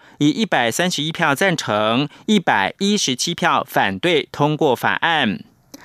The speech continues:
支持妇女堕胎权利的活动团体欢欣鼓舞，但是天主教会则是警告：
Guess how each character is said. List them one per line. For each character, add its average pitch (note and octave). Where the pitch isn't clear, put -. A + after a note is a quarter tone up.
支 B3+
持 G#3
妇 A#3+
女 C#3+
堕 E3
胎 D#3+
权 B2
利 F3
的 B2
活 C3
动 G3+
团 C#3+
体 A2
欢 F#3+
欣 G3+
鼓 A#2+
舞， A#2+
但 D3
是 B2+
天 F#3+
主 B2
教 C#3+
会 C#3+
则 A2+
是 D#3
警 G#2
告： D3